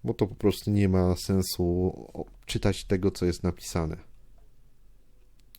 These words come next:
Wolicie długie poradniki czy krótsze? No i tu odpowiedzieliście, że w sumie z tego mogę założyć, że ma-, maksymalnie trzydzieści minut długie i żeby, no tu nie wiem,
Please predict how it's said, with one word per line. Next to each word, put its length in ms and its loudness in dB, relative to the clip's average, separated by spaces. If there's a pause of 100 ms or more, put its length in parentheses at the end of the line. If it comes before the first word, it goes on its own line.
(960)
Wolicie 340 0
długie 260 0
poradniki 540 -2
czy 180 -6
krótsze? 500 -2
No 160 -2
i 120 -2
tu 320 2
odpowiedzieliście, 760 -2
że 120 2
w 80 -8
sumie 400 0 (160)
z 120 -20
tego 260 -4
mogę 260 0
założyć, 520 -2
że 120 -2
ma-, 120 -4 (120)
maksymalnie 600 -2
trzydzieści 480 -8
minut 280 -2
długie 500 0 (260)
i 100 -6
żeby, 540 0 (1900)
no 100 -6
tu 140 -4
nie 120 2
wiem, 320 2